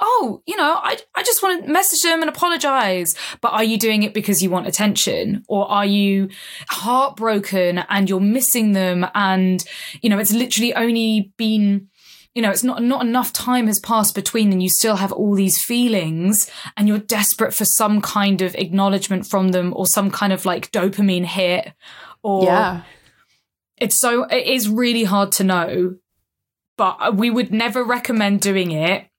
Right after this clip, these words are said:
Speaker 1: when you have strong feelings, 'cause I think that that's where shit gets confusing. Whether or not it was ten years ago, whether or not it was, like, two days ago, you should really fucking wait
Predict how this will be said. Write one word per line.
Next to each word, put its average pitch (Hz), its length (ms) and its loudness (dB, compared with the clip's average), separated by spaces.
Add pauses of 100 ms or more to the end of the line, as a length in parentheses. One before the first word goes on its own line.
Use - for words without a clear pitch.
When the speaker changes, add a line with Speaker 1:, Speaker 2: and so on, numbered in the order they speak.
(140)
Speaker 1:
when 185 220 2
you 190 120 2
have 180 580 -2
strong 175 600 0
feelings, 151 840 -2 (320)
'cause 190 160 0
I 185 80 0
think 196 280 -2
that - 200 -4
that's - 280 -2
where 208 140 2
shit 185 400 0
gets - 240 -2
confusing. 180 760 0
Whether 202 280 0
or 226 40 2
not 220 280 0
it 185 100 -4
was 170 140 0
ten 294 320 -2
years 269 220 0
ago, 208 380 0
whether 196 280 0
or 208 80 2
not 196 200 0
it 185 120 -2
was, 180 180 0
like, 180 280 -2
two 311 260 -2
days 196 260 0
ago, 170 480 0 (1120)
you 214 220 0
should 202 260 0
really 196 500 0
fucking 196 640 0
wait 180 520 -2